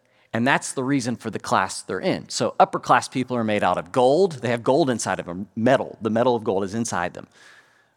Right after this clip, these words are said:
Merchant class, they're made out of silver, and the lower working class people are made out of iron and bronze, and so you should stay in your lane because that's what you're made out of, and you can't change what you're made out of.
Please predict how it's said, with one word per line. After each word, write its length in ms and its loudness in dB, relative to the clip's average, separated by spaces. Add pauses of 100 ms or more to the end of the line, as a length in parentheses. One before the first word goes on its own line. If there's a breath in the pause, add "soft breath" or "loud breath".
(100)
Merchant 380 4
class, 400 2
they're 160 0
made 160 4
out 160 4
of 80 -8
silver, 540 2
and 120 0
the 60 -2
lower 320 4
working 340 0
class 320 0
people 320 -6
are 80 0
made 220 0
out 160 2
of 140 -4
iron 320 2
and 180 -6
bronze, 480 0
and 160 -6
so 140 -2
you 180 -2
should 240 0
stay 380 4
in 120 0
your 180 2
lane 460 0
because 380 -2
that's 240 0
what 160 -6
you're 80 -4
made 280 0
out 140 2
of, 120 -2
and 100 -4
you 60 -12
can't 200 -4
change 220 -8
what 160 -12
you're 80 -14
made 200 -2
out 160 -6
of. 100 -18